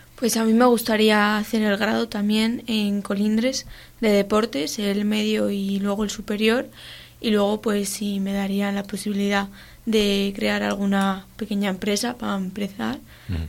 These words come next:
Speaker 1: de algún gimnasio o algo
Speaker 2: Ujú.
Speaker 1: parecido, me gustaría.
Speaker 2: Ujú. Bueno, ten-, entonces lo del,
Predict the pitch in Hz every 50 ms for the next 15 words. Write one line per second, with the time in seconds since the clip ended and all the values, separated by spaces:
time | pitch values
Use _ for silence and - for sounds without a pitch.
0 | - - - 214 208 202 202 202 196 196 - 208 196 196 202 208 254 262 - -
1 | 220 202 196 196 190 190 190 190 190 196 202 214 233 - - - - - 226 208
2 | 202 196 - 202 202 202 196 196 - 226 226 233 233 226 220 208 202 208 202 202
3 | 196 - - 214 202 196 190 180 - - - - - - - - 107 98 85 92
4 | 107 - - - - - - - - - - - 98 95 80 80 98 - - 87
5 | 82 78 78 78 78 76 76 78 76 78 78 80 - 85 87 82 82 82 80 80
6 | 80 78 78 80 80 80 80 80 80 80